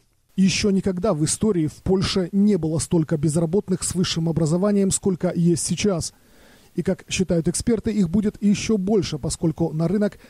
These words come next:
входят молодые специалисты, родившиеся во время демографического бума восьмидесятых годов минувшего столетия. К примеру, в середине минувшего года в Польше официально насчитывалось около двух миллионов безработных, из которых двести шестнадцать тысяч,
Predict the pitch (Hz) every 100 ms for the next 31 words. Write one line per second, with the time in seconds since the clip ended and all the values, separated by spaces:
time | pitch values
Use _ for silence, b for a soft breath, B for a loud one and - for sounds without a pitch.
0 | B - 208 214 - 190 196 190 190 -
1 | 196 185 185 208 - 170 165 180 180 190
2 | 190 196 180 170 185 190 180 B B 160
3 | 196 185 190 196 190 - 185 180 160 185
4 | 185 175 - 196 202 180 165 147 160 190
5 | - - 202 185 156 - 160 - 196 202
6 | - 165 147 - _ - 190 220 233 220
7 | - 196 214 214 208 214 - 208 208 190
8 | 175 - 220 - 190 175 185 202 208 190
9 | 190 220 185 202 - B B 190 196 202
10 | - B 156 160 220 - 214 208 202 160
11 | - 170 175 190 180 175 170 175 - 175
12 | 185 190 185 - - 160 175 - 190 175
13 | 185 175 175 - 208 170